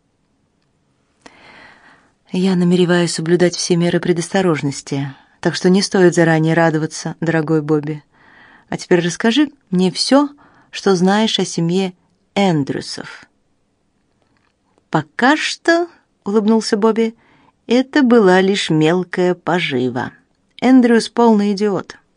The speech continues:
К сожалению, я не нравлюсь его жене. У неё немало денег на собственном счету, но она отчаянно мне сопротивляется.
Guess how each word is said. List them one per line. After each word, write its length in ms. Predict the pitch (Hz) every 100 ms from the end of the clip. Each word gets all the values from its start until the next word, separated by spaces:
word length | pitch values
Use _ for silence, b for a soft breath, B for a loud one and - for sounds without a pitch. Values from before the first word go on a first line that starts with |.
| _
К 80 | -
сожалению, 600 | 190 185 185 185 180 175
я 180 | 175 175
не 80 | 175
нравлюсь 420 | 175 170 160 -
его 140 | 165
жене. 440 | 165 208 220 151 - b b b b b b b
У 80 | 190
неё 240 | 202 208
немало 400 | 196 190 196 190
денег 340 | 190 277 160 147
на 80 |
собственном 480 | 139 143 - 147 143
счету, 380 | 135 143 143 135
но 260 | 143 175 220
она 220 | 233 233
отчаянно 720 | 226 - 254 247 247 240 233
мне 340 | 202 180 190
сопротивляется. 1160 | 180 185 175 180 175 170 165 151 - - -